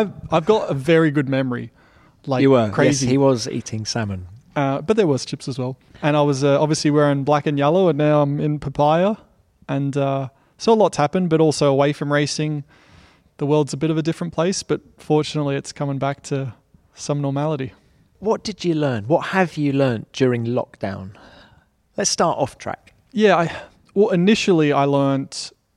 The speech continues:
Speaker 1: you know, I was three months on the farm in, uh, in Australia, and as much as I loved that alone time and that space,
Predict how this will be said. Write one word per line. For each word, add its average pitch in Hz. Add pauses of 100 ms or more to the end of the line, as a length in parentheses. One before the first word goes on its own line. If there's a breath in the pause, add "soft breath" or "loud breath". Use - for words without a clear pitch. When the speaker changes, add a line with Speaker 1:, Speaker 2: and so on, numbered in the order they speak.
Speaker 1:
you 151
know, 139
I 131
was 127 (180)
three 156
months 131 (520)
on 147
the 131
farm 131
in, 131
uh, 123 (600 loud breath)
in 143
Australia, 135 (400)
and 131
as 131
much 147
as 147
I 127
loved 123 (520)
that 135 (100)
alone 135
time 127
and 123
that 123
space, -